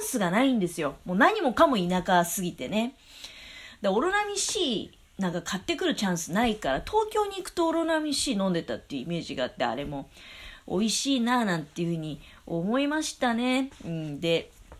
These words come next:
まあ、あの、ハイカラなその東京の親戚のね、おじさんが、まあ、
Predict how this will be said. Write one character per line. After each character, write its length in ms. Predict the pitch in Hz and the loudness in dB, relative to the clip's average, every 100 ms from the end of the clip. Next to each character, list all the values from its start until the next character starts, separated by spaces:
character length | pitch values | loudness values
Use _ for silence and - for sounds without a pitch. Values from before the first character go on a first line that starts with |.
| - - - - - | -20 -20 -20 -20 -10
ま 200 | 180 175 | -2 0
あ、 20 | |
あ 40 | 151 | 0
の、 80 | 151 | 0
ハ 180 | 208 | 2
イ 60 | 202 | 2
カ 140 | 208 | 4
ラ 100 | 196 | 4
な 140 | 196 190 | 4 0
そ 140 | 202 | 0
の 80 | 190 | -2
東 200 | 208 208 | 0 0
京 160 | 208 196 | 0 0
の 80 | 196 | 0
親 180 | - 202 | 0 0
戚 320 | 202 202 208 | 0 0 0
の 140 | 196 | 0
ね、 160 | 247 269 | -2 0
お 120 | 170 | -2
じ 120 | 170 | -2
さ 240 | 190 214 196 | -2 0 0
ん 100 | 196 | 4
が、 300 | 240 175 - - - - 180 | 6 6 4 -8 -8 -4 0
ま 140 | |
あ、 60 | 160 | 0